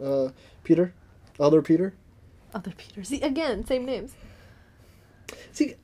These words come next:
Speaker 1: magic ice
Speaker 2: <laughs>
Speaker 1: healing spray. I get that it's nanotech, but that's magic.
Speaker 2: Maybe it's kinda like ma-, uh, like, uh, quick heal, like, quick, um,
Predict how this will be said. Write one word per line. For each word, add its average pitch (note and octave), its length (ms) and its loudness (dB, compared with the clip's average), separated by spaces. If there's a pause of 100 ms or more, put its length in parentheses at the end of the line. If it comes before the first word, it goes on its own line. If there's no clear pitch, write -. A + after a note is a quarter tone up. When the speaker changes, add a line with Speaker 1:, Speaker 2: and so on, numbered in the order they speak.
(400)
Speaker 1:
magic B3 680 6
ice F4+ 420 10
Speaker 2:
<laughs> G4 40 4
Speaker 1:
healing A#3+ 360 6
spray. D4+ 500 4 (1120)
I F#3 80 4
get C4+ 240 2
that F#3 100 10
it's F3 220 2
nanotech, F3 680 4
but E3+ 100 2
that's G3+ 240 2
magic. D#3 600 2
Speaker 2:
Maybe A#3 140 -2
it's C4 100 -8
kinda C#4+ 200 -4
like C#4 240 -4
ma-, G#3+ 180 -4
uh, F3 440 -2
like, F3+ 280 -6
uh, E3+ 280 -6
quick A3 220 -4
heal, G3+ 280 -6
like, - 260 -10
quick, G#3+ 240 -6
um, F3 420 -6